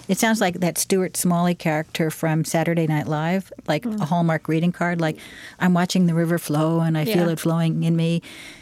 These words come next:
Speaker 2: Yeah.
Speaker 1: And you're thinking to yourself, like, I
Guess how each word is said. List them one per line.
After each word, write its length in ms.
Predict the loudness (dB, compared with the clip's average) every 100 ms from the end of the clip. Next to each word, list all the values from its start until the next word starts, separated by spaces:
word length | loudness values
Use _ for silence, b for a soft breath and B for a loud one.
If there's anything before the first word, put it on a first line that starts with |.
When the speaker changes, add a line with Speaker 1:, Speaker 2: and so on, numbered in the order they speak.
| B B
Speaker 2:
Yeah. 120 | 0
Speaker 1:
And 140 | 2 4
you're 140 | 4
thinking 360 | 2 0 2 0
to 100 | 2
yourself, 460 | 0 2 0 0 0
like, 260 | 0 0 -6 -20 _ -20 _ -18 -2
I 320 | 2 2 2